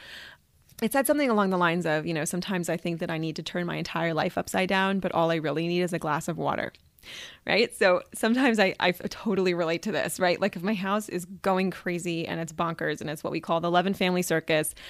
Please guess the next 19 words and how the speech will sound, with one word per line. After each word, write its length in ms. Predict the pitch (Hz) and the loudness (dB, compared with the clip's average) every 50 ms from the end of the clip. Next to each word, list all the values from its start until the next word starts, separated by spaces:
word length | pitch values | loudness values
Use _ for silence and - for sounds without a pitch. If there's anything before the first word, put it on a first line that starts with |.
| - - - | -18 -14 -10
and 120 | - - | -2 0
everyone's 360 | 180 190 185 214 220 226 214 - | 0 2 4 4 4 2 2 0
screaming 600 | - - 185 185 180 180 175 175 175 170 185 180 - - - - _ _ | 0 2 2 2 4 4 2 2 2 0 -2 -4 -8 -14 -20 -20 _ _
and 560 | - 180 175 175 175 175 175 170 170 175 170 147 | -4 -2 0 0 0 0 0 0 -2 -2 -4 -2
there's 280 | 165 185 185 180 170 | 0 0 2 2 2
laundry 420 | 175 175 180 180 190 202 196 214 214 | 2 2 4 4 4 4 4 4 4
all 160 | 208 208 214 | 6 6 4
over 120 | 214 208 | 2 2
the 100 | 214 226 | 0 -2
floor 360 | 214 - 180 180 175 175 180 | -2 2 2 4 6 6 4
and 160 | 170 - - 170 | 4 2 0 -2
there's 180 | 170 170 165 | -2 -2 -2
dirty 240 | - 175 180 180 190 | 0 2 2 2 2
dishes 280 | 185 214 208 226 226 208 | 0 0 -2 -2 -2 0
stacked 380 | - 214 196 190 196 - - | 4 4 4 4 4 2 2
up, 300 | 175 160 160 170 - - - | 4 4 4 4 2 -2 -6
I'm 200 | 185 185 202 190 | -4 -4 -2 -2
like, 380 | 190 190 185 180 170 160 - - - - | -2 -2 -2 -2 -4 -4 -8 -12 -14 -14
"Oh, 300 | - - - - - | -12 -12 -12 -14 -16